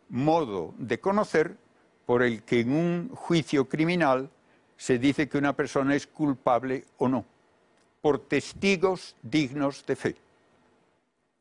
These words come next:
Una vez que tengo esto, entonces es de suponer que la revelación divina no va a ser para librarme a mí del trabajo de estudiar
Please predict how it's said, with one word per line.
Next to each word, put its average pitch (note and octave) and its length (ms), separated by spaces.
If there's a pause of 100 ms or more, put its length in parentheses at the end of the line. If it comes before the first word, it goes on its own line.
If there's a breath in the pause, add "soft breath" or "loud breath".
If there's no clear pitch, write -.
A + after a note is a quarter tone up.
(320)
Una A3 220
vez F3+ 220
que D#3+ 140
tengo E3+ 360
esto, F3 420 (460 soft breath)
entonces C#3 720
es F3+ 180
de E3 100
suponer F#3 540 (680 soft breath)
que C#3 120
la B2+ 140
revelación B2+ 680
divina D#3 580
no D#3 240
va E3 140
a E3+ 40
ser D#3 300
para C#3+ 380 (840 soft breath)
librarme D#3 640
a - 20
mí D3 160
del C#3+ 240
trabajo C3 500
de C3 80
estudiar B2+ 680